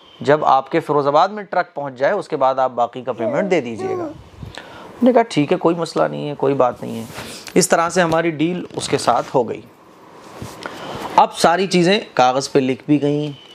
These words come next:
सारा जो है वो बिल वगैरह भी बन गया, और ये बात हुई कि कल सुबह नौ, छः बजे ट्रक पहुंचेगा, आप नौ बजे पेमेंट दे दीजिएगा। हम वहाँ पूरा एक दिन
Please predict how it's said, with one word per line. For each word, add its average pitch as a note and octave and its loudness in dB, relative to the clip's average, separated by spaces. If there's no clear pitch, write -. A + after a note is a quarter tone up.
सारा C3 2
जो A#2+ 4
है B2+ 4
वो B2+ 2
बिल C3+ 2
वगैरह C3+ 0
भी D3 -2
बन D3 -4
गया, C#3+ 0
और D3 4
ये C3+ 4
बात C3+ 0
हुई D#3 -2
कि D3+ -6
कल D3 0
सुबह C#3+ 0
नौ, C3 -4
छः E3 0
बजे D#3+ 2
ट्रक C#3 -6
पहुंचेगा, C#3 0
आप C#3+ 0
नौ B2+ -8
बजे A#2+ -4
पेमेंट D#3+ 0
दे A2 -6
दीजिएगा। G#2+ -10
हम E3 4
वहाँ E3+ 2
पूरा G#3+ 6
एक G3+ 2
दिन B2+ -8